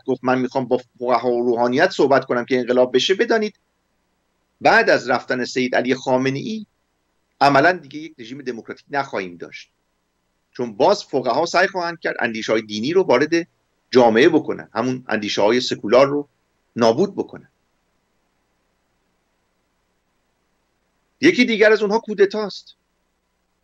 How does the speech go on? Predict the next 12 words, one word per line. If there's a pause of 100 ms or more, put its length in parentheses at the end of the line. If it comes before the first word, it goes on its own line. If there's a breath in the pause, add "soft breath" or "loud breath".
(100)
یعنی
رژیمی
که
می‌خواد
با
کودتا
با
حذف
بشه
و
دیگری
بیاد،